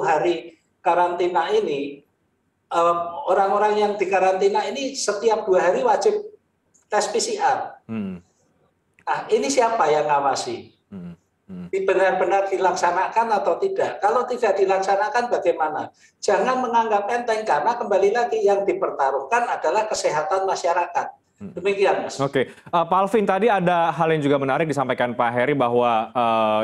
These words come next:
Speaker 2: dari Satgas masih me-, mengevaluasi, melihat lagi ya, Pak, Pak Heri, eh, eh, soal,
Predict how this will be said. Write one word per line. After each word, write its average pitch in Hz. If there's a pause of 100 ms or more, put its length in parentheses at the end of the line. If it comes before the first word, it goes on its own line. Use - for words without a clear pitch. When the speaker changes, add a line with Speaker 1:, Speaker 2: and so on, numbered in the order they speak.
Speaker 2:
dari 117
Satgas 117 (320)
masih 147
me-, 143
mengevaluasi, 156
melihat 170
lagi 165
ya, 139
Pak, 131
Pak 135
Heri, 151
eh, 131 (180)
eh, 123
soal, 139